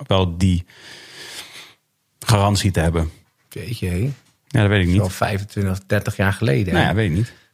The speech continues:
Speaker 2: Nee, ik denk dat ik, eh, als ik, eh, kijk, als je, als je een beetje handelt, eh, en je bent, eh, veertien, vijftien, ja, dan geef je het natuurlijk heel snel weer uit, hè? Je hebt natuurlijk altijd leuke dingetjes die je kan kopen. En ik was helemaal gek van brommers, van die Hondaatjes.
Speaker 1: Ja.
Speaker 2: Dus eigenlijk ging al mijn geld, eh,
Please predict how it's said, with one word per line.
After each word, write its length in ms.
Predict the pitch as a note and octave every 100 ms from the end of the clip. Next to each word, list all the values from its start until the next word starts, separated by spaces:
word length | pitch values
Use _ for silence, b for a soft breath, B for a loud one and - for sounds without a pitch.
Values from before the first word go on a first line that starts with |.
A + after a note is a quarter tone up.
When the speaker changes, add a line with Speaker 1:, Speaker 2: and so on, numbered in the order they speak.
| -
Speaker 2:
Nee, 680 | A2+ A#2 A#2 A#2+ B2 B2+ C#3
ik 140 | C#3+
denk 220 | E3+ G3+
dat 120 | G3
ik, 180 | F#3 F#3
eh, 240 | F#3 F3+ F3+
als 120 | F3+
ik, 200 | F3+ F#3
eh, 60 | F3+ F3 E3+ E3+ E3+
kijk, 220 | F3+ F#3
als 200 | F3 -
je, 200 | D#3 D3
als 220 | D3 C#3+
je 100 | - D3
een 240 | C#3 C3+
beetje 260 | C3+ B2+ A#2
handelt, 520 | C#3 B2 G2+ A#2+ -
eh, 300 | G#2+ G#2 G2+
en 840 | G#2 A2 _ _ _ _ _ -
je 60 | F#2+
bent, 280 | G2+ F#2 -
eh, 140 | F#2+
veertien, 480 | F#2 F#2+ G2+ F2 F2
vijftien, 380 | F#2 G2 F#2 E2
ja, 160 | F2+
dan 100 | F2+
geef 160 | E2+ F2+
je 60 | F2+
het 80 |
natuurlijk 280 | - F2 F#2
heel 140 | F#2+ F#2
snel 300 | - E2+ E2+
weer 100 | F2+
uit, 260 | F2 D2+
hè? 80 | E2+ A2
Je 80 |
hebt 160 | G2 F#2+
natuurlijk 280 | - F2 F2+
altijd 260 | E2+ -
leuke 240 | E2 F#2 F#2
dingetjes 280 | G#2 A2 -
die 100 | E2+
je 60 |
kan 100 | -
kopen. 320 | F2+ E2 D#2+ F#2
En 60 |
ik 60 | F#2
was 120 | F2+
helemaal 200 | F#2+ F#2
gek 180 | - G2
van 160 | - F2+
brommers, 380 | F#2+ A2 F2+
van 120 | - F#2
die 100 | F#2
Hondaatjes. 680 | G2+ A2+ F2 E2+ - A#2+
Speaker 1:
Ja. 300 | - G#2 F2 E2 -
Speaker 2:
Dus 120 | F2+
eigenlijk 320 | F2+ G2 -
ging 120 | - F#2+
al 80 |
mijn 140 | G2 G2+
geld, 380 | - G#2 G2+ F#2+
eh, 220 | F2